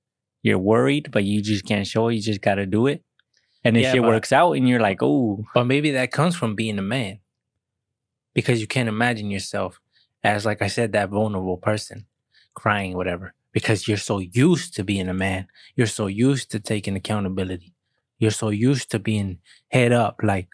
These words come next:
Speaker 2: with whatever comes, that you can't imagine yourself being vulnerable. But if you're a girl, if, I wonder if you ask a girl, "Would you come back as a man?" What would she say? Would you say, "Yeah"? Because I would, I would ask, like,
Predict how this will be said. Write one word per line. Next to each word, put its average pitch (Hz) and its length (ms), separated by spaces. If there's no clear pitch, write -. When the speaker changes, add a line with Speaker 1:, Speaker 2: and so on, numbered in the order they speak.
Speaker 2:
with - 280
whatever 110 300
comes, 143 480
that 110 100
you 117 140
can't 113 260
imagine 110 460
yourself 98 480
being 95 240
vulnerable. 90 500
But 113 140
if 98 200
you're 120 140
a 101 40
girl, 120 580
if, 104 120
I 123 80
wonder 139 240
if 123 100
you 117 80
ask 117 260
a 104 40
girl, 113 300
"Would 92 160
you 110 40
come 107 240
back 104 220
as 95 120
a 92 40
man?" 101 380
What 101 180
would 98 120
she - 120
say? 98 340
Would 101 120
you 104 80
say, 101 180
"Yeah"? 104 300
Because 151 260
I 151 60
would, 156 180
I 123 120
would 147 180
ask, 147 360
like, 101 220